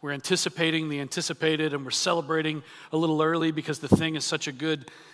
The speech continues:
thing. And what we're doing is we're actively anticipating something that we've already deemed as really important that's still in the future.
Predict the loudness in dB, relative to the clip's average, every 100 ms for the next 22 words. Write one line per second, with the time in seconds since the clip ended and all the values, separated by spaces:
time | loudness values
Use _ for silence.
0 | -18 -4 -2 0 -2 -2 0 0 0 0
1 | 0 -2 -6 -2 4 4 4 -4 -2 -2
2 | -4 -6 -4 -6 -6 -6 -4 -4 -6 -8
3 | -8 -10 -10 -4 -2 -2 -4 -6 -8 -8
4 | -10 -10 -6 -6 -8 -8 -10 -8 -14 -16
5 | _ _ _ _ -10 -6 -4 -2 -4 -6
6 | -10 -10 -10